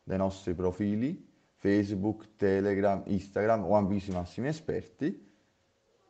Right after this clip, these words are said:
e non vi dimenticate perché ultimamente YouTube sta dando alcuni problemi e a volte fa attivare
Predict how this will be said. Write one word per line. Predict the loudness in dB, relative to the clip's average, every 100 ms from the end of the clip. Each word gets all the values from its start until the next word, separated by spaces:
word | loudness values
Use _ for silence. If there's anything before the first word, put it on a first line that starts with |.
| _ _ -2
e |
non | 0 2
vi | 2
dimenticate | 0 0 -2 0 4 4 4
perché | 0 -2 -2
ultimamente | -2 -2 0 0 -2 -4 -2 -2 -2 -4 -12 -20 _
YouTube | -2 0 2 0
sta | 0
dando | 0 0
alcuni | -2 -2 -2
problemi | 2 2 2 0 0 -4 -6 -10 _ _ _
e | 2
a |
volte | 6 6 6 2
fa | 6 8 8 6
attivare | -4 -4 2 8 10 10